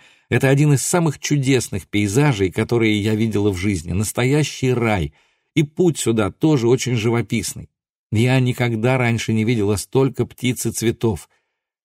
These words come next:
Как же я позавидовала дяде Филиппу. Его знаниям, само собой, но и его биноклям. Как бы ему здесь понравилось. Передавайте ему большой привет. Так вот, я вам рассказывала о реке.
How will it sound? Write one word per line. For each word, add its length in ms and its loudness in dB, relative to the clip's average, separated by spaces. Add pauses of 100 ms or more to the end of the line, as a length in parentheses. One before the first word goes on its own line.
(140)
Как 260 0
же 140 0
я 140 2
позавидовала 800 0
дяде 340 0
Филиппу. 640 -4 (540)
Его 240 2
знаниям, 540 0
само 320 -2
собой, 460 -4 (400)
но 160 4
и 60 6
его 320 4
биноклям. 760 0 (460)
Как 320 0
бы 140 0
ему 200 -2
здесь 340 -6
понравилось. 760 -2 (180)
Передавайте 560 4
ему 140 2
большой 380 0
привет. 460 0 (600)
Так 220 0
вот, 260 2 (320)
я 200 4
вам 140 2
рассказывала 680 2
о 140 0
реке. 560 0